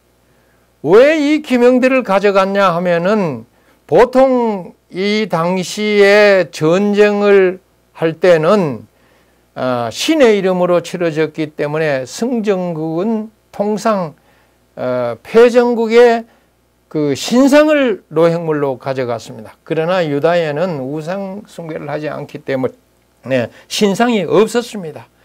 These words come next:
그래서 하나님을 섬기는데 사용된 성전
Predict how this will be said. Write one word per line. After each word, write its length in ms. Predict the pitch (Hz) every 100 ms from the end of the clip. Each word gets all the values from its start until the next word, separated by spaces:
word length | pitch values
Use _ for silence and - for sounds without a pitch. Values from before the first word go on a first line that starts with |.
| _ _
그래서 520 | - 151 151 160 147 131
하나님을 540 | 147 147 139 135 131
섬기는데 760 | 123 135 131 123 120 131 170 165 _ _
사용된 640 | - 131 127 123 123 143 165
성전 580 | - 131 127 123 127